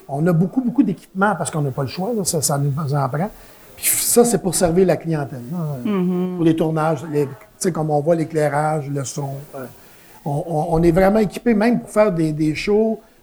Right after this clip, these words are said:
Speaker 1: d'envergure, je parle des shows corporatifs, là.
Speaker 2: Mhm.
Speaker 1: Ça prend des écrans géants, des projecteurs et tout, toute la mécanique que ça prend pour un show.
Speaker 2: Et puis là, ben, quand on parle de show,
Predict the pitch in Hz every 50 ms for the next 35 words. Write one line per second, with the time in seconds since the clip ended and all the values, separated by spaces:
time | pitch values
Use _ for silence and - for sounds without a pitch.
0 | - 160 165 175 165 156 180 170 160 156 190 208 226 202 - - - 190 202 185
1 | 170 160 156 156 151 123 - 196 202 170 - - - - 180 165 151 135 - -
2 | 160 147 - - 127 - - 233 233 226 208 208 208 202 202 214 220 175 170 165
3 | 160 139 151 151 - 156 160 156 151 131 151 151 160 170 160 151 139 - 156 151
4 | 131 143 143 - - 156 151 156 160 160 151 139 135 - 185 175 156 - - -
5 | _ _ _ - - 302 240 214 202 - - 190 185 196 233 240 233 - - -
6 | 156 - 180 151 - 185 190 185 - - 147 - - - - - - - - -
7 | - - - - - - - - - - 190 202 - 196 214 320 - - 202 180
8 | - 226 277 - 370 262 226 - 262 240 277 254 226 175 170 - - - 220 233
9 | 254 247